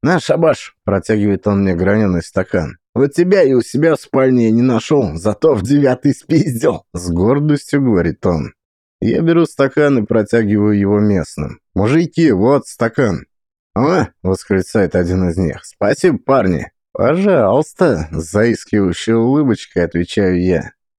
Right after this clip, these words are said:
«Давай вон сначала пацанам нальем», спрашивает Заяц у своих.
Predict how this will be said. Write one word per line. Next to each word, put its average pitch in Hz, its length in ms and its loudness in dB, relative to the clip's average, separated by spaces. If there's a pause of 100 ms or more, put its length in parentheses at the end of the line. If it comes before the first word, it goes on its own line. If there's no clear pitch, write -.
(220)
«Давай 131 460 2
вон 135 200 0
сначала 117 540 0
пацанам 123 560 0
нальем», 127 540 0
спрашивает 92 680 -2
Заяц 95 380 -2
у 82 60 -2
своих. 113 500 -2